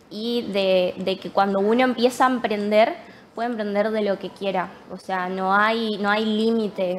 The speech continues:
Eh, o sea, el límite está en la cabeza de cada uno, en las ideas que tenga cada uno, porque se puede emprender de cualquier cosa.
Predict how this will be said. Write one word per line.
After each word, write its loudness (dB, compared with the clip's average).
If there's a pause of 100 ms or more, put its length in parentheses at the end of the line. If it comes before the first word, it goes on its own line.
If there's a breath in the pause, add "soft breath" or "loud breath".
(200)
Eh, -2
o -4
sea, 0
el 2
límite 0
está 0
en -2
la 0
cabeza 0
de -2
cada 2
uno, -2 (360 loud breath)
en -4
las -2
ideas 2
que -6
tenga -4
cada 2
uno, -2
porque -8
se -10
puede -2
emprender -2
de -2
cualquier 0
cosa. -4